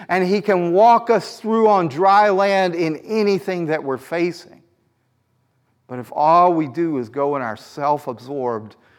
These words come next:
in our disordered hearts, we are looking for Him to do it our way and to do it in our time. Here's a biblical perspective and looking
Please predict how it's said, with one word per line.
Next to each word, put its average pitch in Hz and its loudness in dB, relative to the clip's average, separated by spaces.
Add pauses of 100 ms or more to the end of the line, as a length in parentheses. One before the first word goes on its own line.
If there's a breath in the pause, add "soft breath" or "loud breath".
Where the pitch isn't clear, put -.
(240 soft breath)
in 123 -12
our 113 -8
disordered 135 -6
hearts, 127 -10
we 127 -8
are 123 -8
looking 147 -10
for 123 -12
Him 120 -10 (640 soft breath)
to 131 -12
do 117 -8
it 113 -12
our 107 -10
way 107 -12 (1000)
and 113 -14
to 113 -12
do 117 -6
it 104 -8
in 110 -16
our 87 -12 (240)
time. 104 -16 (1200)
Here's 208 -6
a 208 -4
biblical 170 -6
perspective - -14
and 117 -10
looking 143 -10